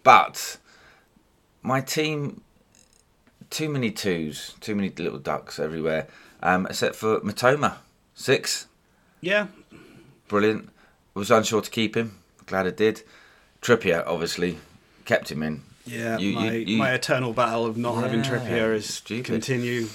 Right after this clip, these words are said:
Speaker 2: Yeah, I can't afford him. I can't afford him. It's a
Speaker 1: I also,
Speaker 2: nightmare.
Speaker 1: I also brought
Speaker 2: He's
Speaker 1: in
Speaker 2: gone
Speaker 1: An-
Speaker 2: up. He's gone up again.
Speaker 1: Yeah, he
Speaker 2: Mm.
Speaker 1: has. I brought in Anderson from, uh, Crystal Palace,
Speaker 2: Mm.
Speaker 1: who is absolutely on fire points wise.
Speaker 2: Yeah.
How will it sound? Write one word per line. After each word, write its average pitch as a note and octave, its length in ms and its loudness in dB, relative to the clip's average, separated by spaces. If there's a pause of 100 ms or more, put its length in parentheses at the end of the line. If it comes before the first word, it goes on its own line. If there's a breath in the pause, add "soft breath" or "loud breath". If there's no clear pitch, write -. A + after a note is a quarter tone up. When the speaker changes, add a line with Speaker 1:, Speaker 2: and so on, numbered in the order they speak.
(120)
Speaker 2:
Yeah, C3+ 300 0
I E3+ 80 4
can't A#3 280 -2
afford B3+ 340 -4
him. D#3 280 -6
I C3+ 60 -14
can't F#3+ 320 -6
afford F#3 320 -8
him. A#2+ 240 -6
It's - 140 -16
a G#2+ 60 2
Speaker 1:
I A2 60 8
also, A#2+ 300 6
Speaker 2:
nightmare. - 200 2
Speaker 1:
I A#2+ 40 6
also B2 180 -2
brought G3 180 0
Speaker 2:
He's F#3+ 100 2
Speaker 1:
in A3+ 40 6
Speaker 2:
gone A3+ 120 10
Speaker 1:
An- A#3 60 6
Speaker 2:
up. A3+ 140 -2
He's F#3 140 -8
gone A3+ 120 0
up - 120 -2
again. F3 340 -6 (100)
Speaker 1:
Yeah, D#2+ 320 -2 (140)
he - 100 -6
Speaker 2:
Mm. - 40 -4
Speaker 1:
has. E2+ 340 -4
I G2+ 80 4
brought A2+ 200 4
in A2 100 4
Anderson G#2+ 460 0 (160)
from, F#2 280 0
uh, F2+ 220 2
Crystal - 320 -12
Palace, G2 380 -6 (120)
Speaker 2:
Mm. G2+ 220 -8 (200)
Speaker 1:
who D3 240 -4
is C3 220 -6 (120)
absolutely - 540 -6
on E2+ 120 -2
fire F2+ 380 -2
points F#2 360 -2
wise. A#1 360 -6 (120)
Speaker 2:
Yeah. F#3+ 240 -2